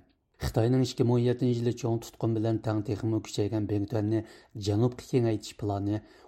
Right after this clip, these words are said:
Uyg'ur avtonom rayonining iqtisodiy kuchi va yer ko'lamini texmi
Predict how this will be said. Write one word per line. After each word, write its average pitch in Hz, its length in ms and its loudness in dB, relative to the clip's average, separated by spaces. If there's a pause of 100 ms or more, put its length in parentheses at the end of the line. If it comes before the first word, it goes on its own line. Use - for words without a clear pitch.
Uyg'ur 113 360 4
avtonom 113 320 0
rayonining 107 460 2
iqtisodiy 104 560 -4
kuchi 104 240 -2
va 98 100 0
yer 95 300 -2
ko'lamini 135 480 0
texmi 110 500 -2